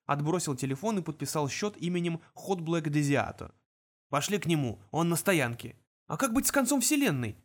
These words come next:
спросил Артур. «Мы пропустим самое главное». «Я уже это видел», — сказал Зафот. «Ничего интересного. Бах, и готово». Мало кто обратил внимание на их уход.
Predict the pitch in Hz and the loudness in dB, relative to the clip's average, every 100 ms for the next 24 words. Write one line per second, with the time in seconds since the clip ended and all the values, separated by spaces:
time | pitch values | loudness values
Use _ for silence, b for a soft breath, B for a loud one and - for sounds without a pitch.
0 | _ - 151 139 139 143 127 - 113 - | _ -6 -2 0 0 -2 -2 -4 -8 -8
1 | - 214 202 208 294 - 180 - 262 269 | -6 0 0 2 0 0 0 2 2 2
2 | 226 160 123 110 - _ _ _ _ 143 | 2 0 0 -8 -12 _ _ _ _ 2
3 | 190 196 208 214 208 139 120 - _ - | 4 4 2 2 0 0 -4 -8 _ -6
4 | 156 131 131 123 117 - 107 147 165 254 | -2 0 0 0 -2 -2 -4 -2 2 2
5 | 226 165 147 131 131 123 113 135 247 247 | 2 4 2 2 -2 -6 -2 2 4 2
6 | - 135 139 135 117 110 107 - _ _ | -4 -4 -2 -2 -4 -6 -6 -10 _ _
7 | _ _ _ _ _ 202 254 180 - 156 | _ _ _ _ _ 0 2 2 0 0
8 | 139 139 165 139 139 175 160 139 135 131 | 2 2 0 0 0 0 0 0 -2 -2
9 | 156 - 107 - | -6 -8 -12 -14